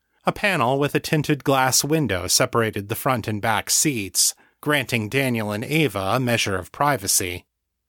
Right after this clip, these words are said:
Daniel pulled off the doppel charm and stared at it,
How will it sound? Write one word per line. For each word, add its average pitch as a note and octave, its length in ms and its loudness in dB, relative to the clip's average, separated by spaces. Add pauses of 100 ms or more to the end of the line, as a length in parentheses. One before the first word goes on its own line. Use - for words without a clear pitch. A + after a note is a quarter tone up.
(260)
Daniel C3 400 2
pulled C3 320 2
off C3+ 240 2
the G#2+ 100 0
doppel A#2+ 400 2
charm F#2+ 400 0
and F#2+ 100 -4
stared C#3 460 2
at F2 180 2
it, - 300 -4